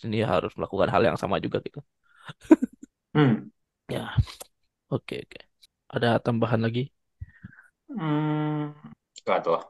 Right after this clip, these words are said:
Speaker 1: Nggak ada ya. Ya, gua nggak tahu. Gua tadinya pengen bikin matematika India tuh kan tentang ini ya. Gua, gua ingetnya kalau matematika India sebenarnya dia le-, selangkah lebih maju dari Eropa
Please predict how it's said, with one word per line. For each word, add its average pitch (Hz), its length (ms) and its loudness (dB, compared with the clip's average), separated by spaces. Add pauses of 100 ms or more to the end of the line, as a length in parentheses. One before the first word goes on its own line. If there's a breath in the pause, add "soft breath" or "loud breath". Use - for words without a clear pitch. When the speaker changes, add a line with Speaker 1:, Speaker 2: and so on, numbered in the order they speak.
(380)
Speaker 1:
Nggak 76 160 -6
ada - 160 -6
ya. - 100 -20 (420)
Ya, 127 200 -2 (400)
gua - 120 0
nggak 127 160 6
tahu. - 160 -4
Gua 147 160 8
tadinya 147 280 4
pengen 143 200 6
bikin 131 160 2 (160)
matematika 127 440 0
India 123 280 4
tuh 147 320 0 (440 soft breath)
kan 135 400 4
tentang 110 360 0
ini 120 240 -2
ya. - 40 -10 (320)
Gua, 127 160 4
gua 151 200 10 (160)
ingetnya 151 720 8 (480)
kalau 131 280 8
matematika 131 400 2
India 135 200 6
sebenarnya 147 440 6
dia 180 140 12 (140)
le-, 143 200 6 (120)
selangkah 143 480 8
lebih 147 240 8
maju 135 320 6
dari 127 440 6
Eropa 131 360 4